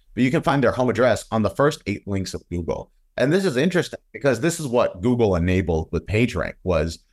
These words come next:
long tail search queries are surfaced very well. And the best long tail search query is one's property address because it's frequent, but, you know, kind of, it's infrequent, but a highly relevant score. And so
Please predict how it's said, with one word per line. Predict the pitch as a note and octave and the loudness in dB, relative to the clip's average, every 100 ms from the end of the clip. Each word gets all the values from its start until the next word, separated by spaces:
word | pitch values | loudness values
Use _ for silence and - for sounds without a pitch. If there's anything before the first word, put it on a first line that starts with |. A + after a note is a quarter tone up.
| _ - | _ -4
long | G#2+ D3+ F#3+ | 2 2 2
tail | D3 - | -2 -6
search | - A#2+ B2+ - | -6 -4 -4 -2
queries | G2 D#2+ D#2+ - | 0 2 0 -2
are | F2+ | -4
surfaced | E2 - A2 - E2+ - - | -2 0 0 0 -6 -6 -2
very | F2 B1+ B1 | 0 -2 -2
well. | D2+ A#1+ B1+ - _ - | 0 0 -2 -8 _ -6
And | G#2+ | 0
the | G#2+ | 2
best | C3+ F#3 F#3+ | 4 2 2
long | A#2 G#2 F#2+ | 0 0 2
tail | G2+ | 0
search | F2 G2 E2 - | 0 -2 -4 -2
query | F#2 D#2 - | -2 0 -2
is | F#2 F#2+ | -2 0
one's | A2+ A2 | 0 0
property | - G2 - D#2 C#2+ | -2 -2 0 -2 -2
address | C2 F2+ B1 - - | -2 -2 -2 -4 -8
because | E2 F#2+ F2+ - _ _ - | -2 2 0 -2 _ _ -8
it's | E2+ - | -8 -2
frequent, | C3+ D3 D3 C3 A#2 | 0 2 4 2 2
but, | A2 F2+ E2+ | 2 2 2
you | G#2 | -2
know, | F#2 D#2+ | -2 -2
kind | - D#3 | 0 0
of, | D3 - - _ | 0 -2 -14 _
it's | - G#2 | -4 0
infrequent, | C3+ C#3 D3 C3 A2+ | 0 2 2 2 2
but | G2+ | 2
a | D#2 | 2
highly | G#2 F#2+ | 2 0
relevant | D#2+ E2 D#2 - - | 2 0 0 -4 -12
score. | - D2+ A1 - | -6 -4 -2 -4
And | - F#2+ | -4 -4
so | - A2 F#2 | 0 2 2